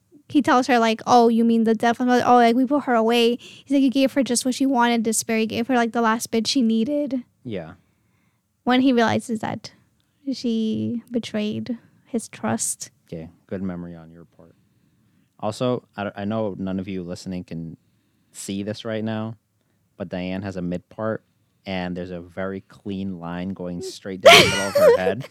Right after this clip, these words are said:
Speaker 1: <laughs>
Speaker 2: and the light is shining directly on it. It just
Speaker 1: Is that
Speaker 2: looks
Speaker 1: what you've been looking at?
Speaker 2: Yeah, like, it's pretty funny looking. But anyway, um,
Speaker 1: You're mean.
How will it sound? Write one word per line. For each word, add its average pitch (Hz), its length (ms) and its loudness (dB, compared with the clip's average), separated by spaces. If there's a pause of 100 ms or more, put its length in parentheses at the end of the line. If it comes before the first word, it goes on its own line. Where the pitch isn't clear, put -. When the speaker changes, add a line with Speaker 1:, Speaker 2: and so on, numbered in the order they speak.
(240)
Speaker 1:
<laughs> - 280 -14
Speaker 2:
and 113 140 0
the 101 100 -2
light 95 340 0
is 104 160 -8
shining 101 640 -4
directly 98 600 -6
on 95 220 -8
it. 107 260 -10
It 101 100 -20
just - 160 -2 (260)
Speaker 1:
Is 330 100 2
that - 0 -
Speaker 2:
looks 320 200 4
Speaker 1:
what 415 60 6
you've 277 160 2
been 269 180 2
looking 247 320 -6
at? 320 240 -8
Speaker 2:
Yeah, 87 300 -8
like, 90 280 -8
it's 95 120 -20
pretty 87 220 -16
funny 85 240 -18
looking. 87 280 -20 (480)
But 107 120 -2
anyway, 90 360 -8
um, 107 680 -6 (560)
Speaker 1:
You're 277 140 -10
mean. 247 360 -12